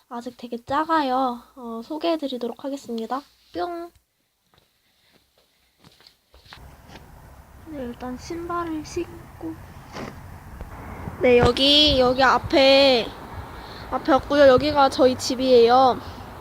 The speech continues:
일단 집 안에가 있고요. 어, 일단 거북이들은 여기 있어요. 짜잔.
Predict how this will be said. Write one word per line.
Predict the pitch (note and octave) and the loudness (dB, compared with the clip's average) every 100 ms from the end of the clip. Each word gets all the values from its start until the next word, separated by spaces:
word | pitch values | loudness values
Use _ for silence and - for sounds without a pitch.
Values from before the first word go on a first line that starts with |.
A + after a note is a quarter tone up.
| - - - - - | -18 -18 -18 -18 -10
일단 | - C4 | -4 -4
집 | - D4 C#4 C#4 | -4 -2 0 2
안에가 | A#3+ B3+ C4+ C4+ B3 | 0 0 -2 0 0
있고요. | A3+ - C4 D4 A#3 - - - - - - - - - - - - | -2 -4 2 4 4 -2 -14 -18 -18 -18 -18 -18 -18 -18 -18 -16 -6
어, | B3+ B3+ | -2 0
일단 | B3 B3 B3+ - D4 D#4 E4 F4 - - - - - - - | -2 -4 -8 -6 0 0 0 -6 -12 -18 -18 -18 -18 -18 -10
거북이들은 | - C4+ C4+ E4 D#4+ C#4+ C#4+ C#4 B3 | 2 2 4 2 2 2 2 2 2
여기 | A#3+ B3 C4+ | 0 0 -6
있어요. | - - A3 A3 B3 - - - - - - - - - - | -8 -6 -4 -4 -8 -12 -18 -20 -20 -20 -18 -18 -20 -20 -16
짜잔. | E4 D#4+ D#4 D#4 D#4 D#4+ | -12 -8 -6 -6 -6 -8